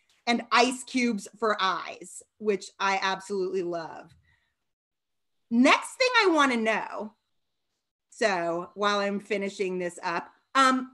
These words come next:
what is this refrigerator's name? I'm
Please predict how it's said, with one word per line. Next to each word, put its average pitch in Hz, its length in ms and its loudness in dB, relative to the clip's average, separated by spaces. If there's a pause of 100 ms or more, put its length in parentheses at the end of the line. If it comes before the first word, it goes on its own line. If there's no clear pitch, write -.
(220)
what 262 260 2
is 622 60 6
this 640 360 0
refrigerator's 262 920 0 (100)
name? 165 580 -10 (720)
I'm 151 140 -16